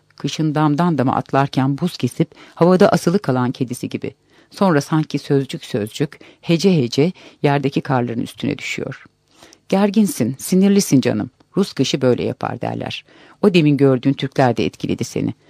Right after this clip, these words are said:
Gel istersen, şehir dışına çıkalım. Örneğin Gorki'ye gidelim. Biraz uzak ama karda çok güzel olur." İçi üşüyor. Her şeye bir cevabı, bir çaresi var. İşine gelmeyen şeyleri anlamazlıktan gelir, savuşturmaya çalışır.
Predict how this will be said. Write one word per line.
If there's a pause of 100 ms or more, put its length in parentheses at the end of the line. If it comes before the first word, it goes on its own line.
(220)
Gel
istersen, (120)
şehir
dışına
çıkalım. (200)
Örneğin
Gorki'ye
gidelim. (240)
Biraz
uzak
ama
karda
çok
güzel
olur." (720)
İçi
üşüyor. (320)
Her
şeye
bir
cevabı, (180)
bir
çaresi
var. (300)
İşine
gelmeyen
şeyleri
anlamazlıktan
gelir, (280)
savuşturmaya
çalışır.